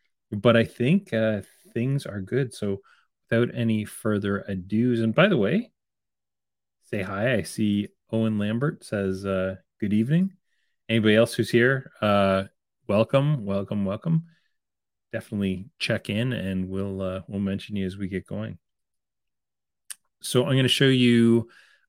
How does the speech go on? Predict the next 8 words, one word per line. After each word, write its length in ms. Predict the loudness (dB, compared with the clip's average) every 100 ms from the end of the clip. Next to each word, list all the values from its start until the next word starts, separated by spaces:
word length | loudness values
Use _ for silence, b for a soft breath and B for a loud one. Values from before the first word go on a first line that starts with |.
| 0
um, 420 | 2 4 2 0
my 120 | 0
U 280 | 2 2 0
K 520 | 0 0 2 2 0
Managed 480 | -2 -2 0 -2 -4
Comics 340 | -4 -4 -4
example 400 | -6 -4 -4 -4
shop. 400 | -6 -2 -4 -6